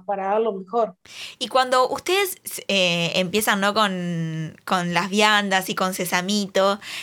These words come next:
Speaker 2: eh, <laughs> ¿tenían algunas referencias como diciendo, cuando armaban, por ejemplo, el menú o las comidas, ¿no? Ese momento inicial en el que decían, bueno,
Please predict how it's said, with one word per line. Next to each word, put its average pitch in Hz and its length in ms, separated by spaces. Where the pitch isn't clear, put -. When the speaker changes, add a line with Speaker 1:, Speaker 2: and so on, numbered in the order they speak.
Speaker 2:
eh, 202 640
<laughs> - 300
¿tenían 330 320
algunas 262 320
referencias 226 480
como 214 140
diciendo, 240 340
cuando 196 180
armaban, 262 380
por 214 80
ejemplo, 240 320
el 202 100
menú 185 340
o 180 120
las 185 100
comidas, 180 640
¿no? 240 180
Ese 277 220
momento 269 260
inicial 262 380
en 262 100
el 220 80
que 196 80
decían, 247 320
bueno, 190 460